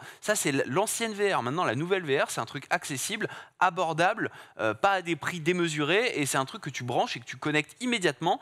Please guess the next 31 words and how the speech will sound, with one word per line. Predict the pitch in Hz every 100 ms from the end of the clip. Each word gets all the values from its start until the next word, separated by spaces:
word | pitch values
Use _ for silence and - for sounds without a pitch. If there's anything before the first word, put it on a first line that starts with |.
| - - -
et | 127 117 113
t'es | 151
dans | 147 135
ton | 135
expérience | 127 - 131 208 156
en | 127
trente | 185
secondes. | 185 180 143 104
Donc | 104
c'est, | - 131 -
à | 131
mon | 147
avis, | 175 247
c'est | -
là-dessus | 131 170 - 196
qu'ils | 165
veulent | 135
tabler, | 123 123 185 269 - - _
et | 92
c'est | - 101
le | 92 85
seul | - 143
moyen | 127 107 120
de | 165
rendre, | 113 110
euh, | 101 95 90 87
la | 92
V | 98 143
R |
plus | 135 127
accessible. | 120 - 147 -